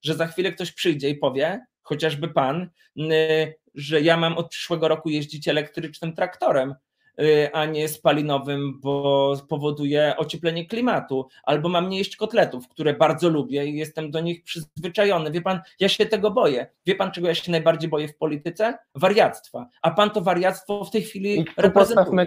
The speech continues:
Speaker 2: kropkę, panie prezesie. Mamy aż dwa adwocem. Pierwszy od pana Oskara Urbana Zająca. Bardzo proszę.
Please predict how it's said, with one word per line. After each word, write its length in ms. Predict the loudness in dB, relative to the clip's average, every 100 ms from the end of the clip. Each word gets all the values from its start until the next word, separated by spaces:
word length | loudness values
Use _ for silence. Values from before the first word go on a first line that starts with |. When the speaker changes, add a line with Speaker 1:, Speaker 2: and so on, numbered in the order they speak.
| 4
Speaker 2:
kropkę, 360 | 4 6 4 4
panie 280 | 4 4
prezesie. 380 | 2 2 2 0
Mamy 300 | -2 0 2
aż 240 | 2 2 0
dwa 300 | 2 4 6
adwocem. 600 | 4 4 0 0 -2 -4
Pierwszy 500 | 2 4 4 2 0
od 160 | 0
pana 400 | 2 2 2 0
Oskara 520 | 0 -4 -2 2 4 4
Urbana 720 | 2 2 0 0 -2 -4 -8 _ _ -4
Zająca. 580 | 4 6 6 2 0
Bardzo 280 | 2 2 0
proszę. 300 | -6 -12 -14